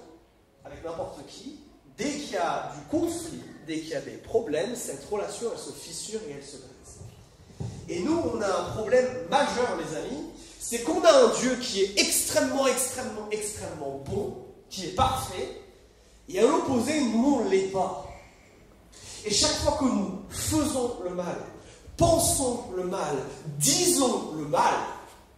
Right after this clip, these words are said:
c'est autant de blessures au cœur de Dieu que nous faisons.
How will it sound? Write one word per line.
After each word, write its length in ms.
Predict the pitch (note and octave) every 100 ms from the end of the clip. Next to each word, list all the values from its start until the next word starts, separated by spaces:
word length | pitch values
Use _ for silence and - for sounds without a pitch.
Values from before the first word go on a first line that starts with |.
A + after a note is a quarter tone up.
| - - - - - - - - - - _ -
c'est 220 | - -
autant 320 | A3 A3+ A#3 G3+
de 120 | D3
blessures 560 | - A3 - - A3+ F#3+ -
au 60 | D#3+
cœur 340 | F3+ F#3 D#3+
de 60 | D3+
Dieu 280 | C#3+ D#3+ -
que 60 |
nous 120 | C3 B2+
faisons. 380 | D3+ C3+ -